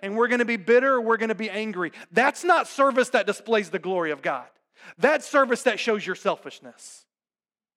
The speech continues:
Another one. Love is being a good student of your spouse,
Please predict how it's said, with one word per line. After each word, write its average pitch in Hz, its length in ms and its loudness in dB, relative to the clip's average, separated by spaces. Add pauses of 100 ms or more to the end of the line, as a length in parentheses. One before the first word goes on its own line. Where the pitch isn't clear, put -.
(1700)
Another 165 300 -2
one. 117 220 -14 (1300)
Love 196 500 -2
is 175 120 -8
being 190 240 -8
a 170 60 -6
good 160 260 -8
student 208 560 -8
of 156 100 -6
your 143 120 -12
spouse, - 760 -16